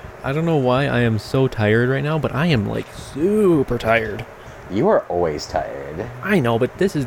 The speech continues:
Speaker 1: this is, like, more tired than normal. This is,
Speaker 2: <laughs>
Speaker 1: this is, like,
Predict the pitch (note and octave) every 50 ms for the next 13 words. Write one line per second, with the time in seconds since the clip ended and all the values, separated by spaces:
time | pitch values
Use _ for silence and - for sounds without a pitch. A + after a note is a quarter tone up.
0 | - - - E3+ F#3+ - G3 D3+ A#2+ A2+ G#2 G2 - - G#2 G2+ G#2 A#2 B2 A2+
1 | G#2 - A2 G2+ G2 G2+ G#2 G#2 G2 G2+ G2 G2 G2+ G#2 G#2 G2+ G2+ G#2+ G#2+ A#2+
2 | - - - - B2 - - C3+ A#2 A2 G#2 G2+ - - - - - - - -
3 | - - - - - - - - D#3+ F3 C#3+ B2+ B2 A2+ G#2+ G#2+ G#2+ G2+ F#2+ F#2+
4 | F2+ - - -